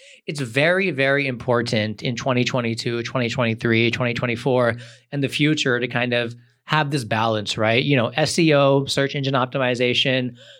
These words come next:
Um, for those of you who don't know how to get discovered online, you know, a lot of people think, "Oh, if that person just,"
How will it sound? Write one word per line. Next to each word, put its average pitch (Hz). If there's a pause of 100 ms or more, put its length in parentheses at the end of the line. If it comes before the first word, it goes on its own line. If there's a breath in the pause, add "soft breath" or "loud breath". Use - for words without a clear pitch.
(120)
Um, 131
for 127
those 160
of 147
you 151
who 147
don't 139
know 131 (260)
how 151
to 143
get 143
discovered 135
online, 135
you 143
know, 143
a -
lot 131
of 143
people 139
think, 127
"Oh, 143
if 117
that 135
person 135
just," 127